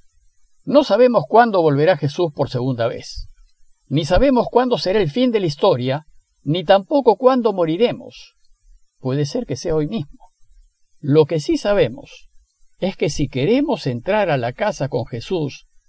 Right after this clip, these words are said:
y participar de la gran fiesta, debemos estar siempre atentos, siempre vivir a la luz de la verdad y de la justicia,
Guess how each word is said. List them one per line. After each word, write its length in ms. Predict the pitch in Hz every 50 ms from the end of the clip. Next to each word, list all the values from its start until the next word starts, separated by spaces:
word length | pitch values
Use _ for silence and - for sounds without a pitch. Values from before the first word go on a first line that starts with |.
| _ _ _ _
y 160 | - 143 147
participar 760 | 143 - 143 139 127 113 135 113 - - 127 - - 175 160
de 100 | 143 131
la 120 | 120 123 127
gran 220 | 139 147 156 156
fiesta, 460 | 147 - 302 285 - - - - 302 - - - - _ _ _ _ _ _ _ _ _ _ _
debemos 520 | - - 147 185 269 285 294 277 214 - 185
estar 320 | 180 - - 240 240 208
siempre 580 | - - - 285 302 294 254 240 220 - 185 185
atentos, 760 | - - 220 196 147 110 - 120 - 110 - - - - - - _ _ _ _ _ _
siempre 580 | - - - 247 285 277 277 247 262 190 170 160
vivir 300 | 156 160 185 226 220 208
a 80 | 180
la 80 | 160 160
luz 160 | 185 202 170
de 100 | 175 175
la 120 | 170 156
verdad 240 | 135 131 139 143 165
y 80 | 170 160
de 100 | 156 151
la 100 | 143 135
justicia, 680 | - 143 131 - - - - 101 - - - 73 -